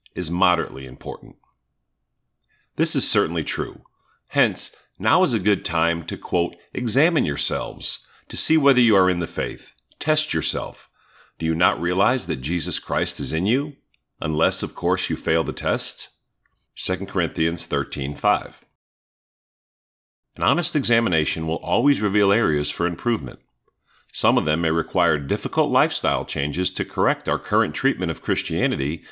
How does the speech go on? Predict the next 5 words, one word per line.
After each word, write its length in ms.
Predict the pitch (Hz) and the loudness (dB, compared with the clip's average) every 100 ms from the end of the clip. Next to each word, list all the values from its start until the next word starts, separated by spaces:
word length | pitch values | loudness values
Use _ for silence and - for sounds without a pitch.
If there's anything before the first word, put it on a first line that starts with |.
| - - - | -20 -20 -8
as 180 | 85 78 | -6 0
being, 280 | 139 156 98 | 2 2 0
quote, 320 | - 90 - | 0 0 0
"moderately 600 | 73 101 123 82 78 82 | 0 2 2 0 -2 -2
important." 460 | 95 110 131 - | -2 -2 -4 -4